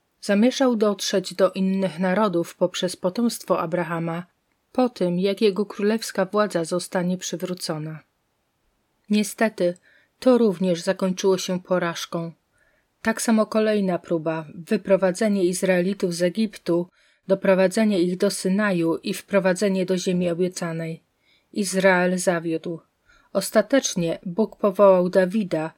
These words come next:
później jego syna Salomona. Niestety, po śmierci Salomona Izrael zwrócił się do obcych bogów i został podzielony. Bóg musiał wygnać ich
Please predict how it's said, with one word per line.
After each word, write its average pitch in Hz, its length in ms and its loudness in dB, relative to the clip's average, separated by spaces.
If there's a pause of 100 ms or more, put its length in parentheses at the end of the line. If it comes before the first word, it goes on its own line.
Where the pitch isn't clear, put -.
(420)
później 180 480 0
jego 185 260 0
syna 175 460 -2
Salomona. 175 720 -2 (680)
Niestety, 202 760 0
po 202 120 -4
śmierci 240 420 0
Salomona 196 640 0
Izrael 185 640 0
zwrócił 208 480 -4
się 220 260 0
do - 140 0
obcych 180 480 -4
bogów 175 500 0 (400)
i 214 100 -2
został 185 440 2
podzielony. 175 640 -2 (680)
Bóg 196 440 0
musiał 196 420 0
wygnać 175 640 -4
ich 202 320 -4